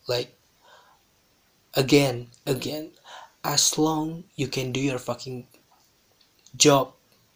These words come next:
dengan baik, it doesn't matter.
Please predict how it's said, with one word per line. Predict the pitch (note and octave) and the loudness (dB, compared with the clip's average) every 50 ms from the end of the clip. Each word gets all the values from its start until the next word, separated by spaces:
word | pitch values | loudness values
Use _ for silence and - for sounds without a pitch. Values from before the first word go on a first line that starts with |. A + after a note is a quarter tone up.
| _ _ _ _ _ _ _ _ _ _ _ _ _ _ _ _ _ - | _ _ _ _ _ _ _ _ _ _ _ _ _ _ _ _ _ -4
dengan | C3 C3+ B2+ B2 A#2+ A#2+ A#2 A#2 A#2 - | -2 0 0 0 -2 -4 -4 -6 -6 -2
baik, | C3+ C#3 D3 D3 D#3 E3+ - _ - - - _ _ _ _ _ _ _ _ _ _ _ _ _ _ _ _ _ _ _ _ _ _ _ _ _ _ _ _ _ _ _ _ _ _ _ _ _ | 0 0 2 0 -2 -4 -10 _ -14 -14 -14 _ _ _ _ _ _ _ _ _ _ _ _ _ _ _ _ _ _ _ _ _ _ _ _ _ _ _ _ _ _ _ _ _ _ _ _ _
it | D3 C#3+ - | -12 -4 -2
doesn't | C#3+ B2+ A#2+ B2 A#2+ A#2+ | 0 0 0 0 -2 -4
matter. | A#2 A#2 A2+ A#2+ B2 | -4 -6 -6 -8 -10